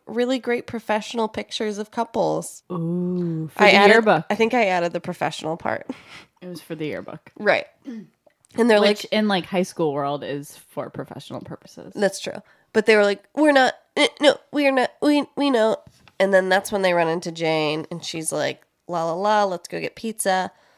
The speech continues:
Speaker 1: But then Daria gets
Speaker 2: Not
Speaker 1: covered in
Speaker 2: acting
Speaker 1: paint.
Speaker 2: suspicious at all, 'cause why should she be?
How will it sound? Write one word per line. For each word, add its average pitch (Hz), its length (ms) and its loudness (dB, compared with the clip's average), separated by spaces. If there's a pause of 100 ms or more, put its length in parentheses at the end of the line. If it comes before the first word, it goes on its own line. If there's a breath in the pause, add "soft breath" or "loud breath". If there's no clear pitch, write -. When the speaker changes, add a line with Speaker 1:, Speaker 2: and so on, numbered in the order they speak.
(200 soft breath)
Speaker 1:
But 196 100 -8
then 185 160 0
Daria 160 360 0
gets 208 120 -6
Speaker 2:
Not 220 200 0
Speaker 1:
covered 277 160 0
in 302 60 2
Speaker 2:
acting 240 200 0
Speaker 1:
paint. 220 240 2
Speaker 2:
suspicious 196 480 -6
at 180 160 -4
all, 214 240 -2
'cause 214 220 -8
why 240 200 -4
should 349 300 -6
she 165 200 -6
be? 151 380 -8